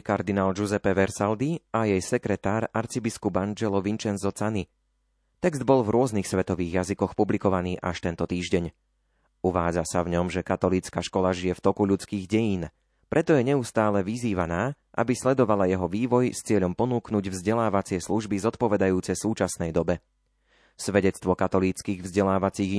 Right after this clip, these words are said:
inštitúcií ukazuje z ich strany veľkú ústretovosť k rôznorodosti spoločensko-kultúrnych situácií a pripravenosť osvojiť si nové vyučovacie metódy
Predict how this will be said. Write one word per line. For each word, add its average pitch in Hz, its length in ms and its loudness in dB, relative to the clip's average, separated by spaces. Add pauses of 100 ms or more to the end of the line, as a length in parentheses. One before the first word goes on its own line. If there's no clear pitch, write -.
inštitúcií 98 640 -2
ukazuje 104 480 0
z 98 160 -2
ich 87 80 -8
strany 107 400 0
veľkú 101 240 2
ústretovosť 101 800 2
k - 80 -6
rôznorodosti 101 720 0
spoločensko-kultúrnych 98 1400 -2
situácií 95 880 -4
a 139 160 -2
pripravenosť 123 560 2
osvojiť 98 560 0
si 117 160 -2
nové 92 320 2
vyučovacie 90 640 -2
metódy 127 560 0